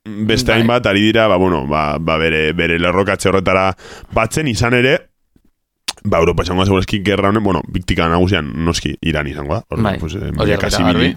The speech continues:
Speaker 1: hiltzen ari direla, gainera,
Speaker 2: Biz-
Speaker 1: era gerra kriminal batean, ba, horre
Speaker 2: Bai, ze, ez,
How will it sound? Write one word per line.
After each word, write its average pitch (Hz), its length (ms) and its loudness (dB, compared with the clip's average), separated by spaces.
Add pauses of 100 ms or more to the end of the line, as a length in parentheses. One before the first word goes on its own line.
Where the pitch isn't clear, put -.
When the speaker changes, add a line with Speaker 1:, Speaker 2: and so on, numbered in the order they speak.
Speaker 1:
hiltzen 92 260 0
ari 87 220 4
direla, 95 280 2
gainera, 85 380 2 (560)
Speaker 2:
Biz- 120 180 -2
Speaker 1:
era 92 140 2
gerra 107 240 -2
kriminal 101 540 0
batean, 123 540 2
ba, 98 120 2
horre 95 280 2
Speaker 2:
Bai, 117 200 0 (260)
ze, 117 220 -6
ez, 127 180 -2